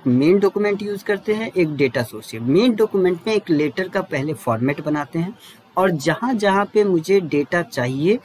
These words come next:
specific data, उस, उस जगह पे हम, अ, उसको मर्ज करवा देते हैं।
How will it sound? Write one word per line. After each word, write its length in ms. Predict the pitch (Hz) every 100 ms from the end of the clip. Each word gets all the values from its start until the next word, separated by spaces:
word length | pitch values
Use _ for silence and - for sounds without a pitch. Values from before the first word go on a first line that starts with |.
| - - -
specific 580 | 131 - 147 170 - 196
data, 380 | 156 160 - 202 - - - -
उस, 200 | 190 - - 208
उस 220 | 226 170
जगह 280 | 156 151 160 170
पे 120 | 175
हम, 260 | 156 233 - - -
अ, 60 | 151 147 143 139
उसको 300 | 170 - 208
मर्ज 340 | 175 156 151 -
करवा 340 | 117 113 113
देते 300 | 110 107 110
हैं। 180 | 110